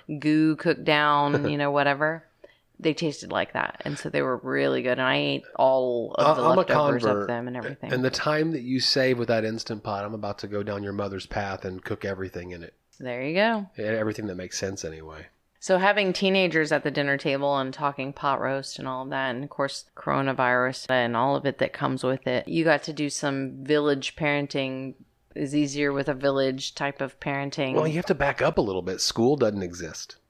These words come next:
Speaker 1: Right.
Speaker 2: I mean, they're doing some online school stuff. Savannah talked about that on Table Topics last week.
Speaker 1: Yeah.
Speaker 2: But there's a lot of alone time. If you're like most American parents, is consumed with screens,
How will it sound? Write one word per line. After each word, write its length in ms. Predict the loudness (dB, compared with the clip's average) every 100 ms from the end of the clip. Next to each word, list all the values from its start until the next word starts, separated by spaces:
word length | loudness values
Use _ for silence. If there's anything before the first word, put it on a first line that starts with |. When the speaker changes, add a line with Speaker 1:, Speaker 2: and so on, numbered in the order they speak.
| _ -10
Speaker 1:
Right. 200 | -8 -2
Speaker 2:
I 60 | 0
mean, 160 | 2
they're 100 | 4
doing 220 | 4 2
some 160 | 2 0
online 340 | 0 -2 -6
school 280 | -6 -4 -4
stuff. 200 | -2 -4
Savannah 340 | -2 2 2 2
talked 180 | 0
about 160 | 0 2
that 120 | 2
on 140 | 0 2
Table 240 | 2 2
Topics 340 | 0 -4 -6
last 240 | -8 -10 -12
week. 240 | -14 -14 -2
Speaker 1:
Yeah. 180 | 0 0 -8 -10 0
Speaker 2:
But 240 | 2 2
there's 180 | 0 2
a 60 |
lot 640 | 0 -2 -2 -2 -2 -4 0
of 180 | 2
alone 460 | 2 4 4 4 0
time. 460 | -2 -2 -2 -6 -10 _ _ -12
If 100 | 0
you're 80 | 2
like 160 | 2
most 320 | 4 4 4 0
American 460 | 2 2 2 0
parents, 500 | 2 2 2 -2 -8
is 380 | -8 -6 -4 -4
consumed 580 | -4 -4 -2 0 0 -2
with 140 | -2
screens, 720 | -2 0 0 2 -2 -6 -12